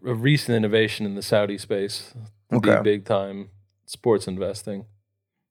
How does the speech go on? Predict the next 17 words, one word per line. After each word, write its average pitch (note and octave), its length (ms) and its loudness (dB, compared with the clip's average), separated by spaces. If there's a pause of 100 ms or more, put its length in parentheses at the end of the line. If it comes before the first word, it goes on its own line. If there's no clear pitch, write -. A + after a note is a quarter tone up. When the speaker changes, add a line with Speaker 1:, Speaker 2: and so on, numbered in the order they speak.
(140)
Speaker 2:
I - 60 2
didn't A2 200 4
know G#2+ 100 6
if G#2 80 -2
they G#2+ 120 2
might G#2 200 2
have G2+ 140 -8
bonded A#2+ 340 -4
over - 200 -8
that. - 320 -4 (720)
Speaker 1:
No, G#2+ 340 0
no, G#2 200 -8
I G#2+ 40 -8
don't A2+ 180 -10
think G#2+ 160 -6
so. G#2+ 340 -8 (140)
I B2 140 2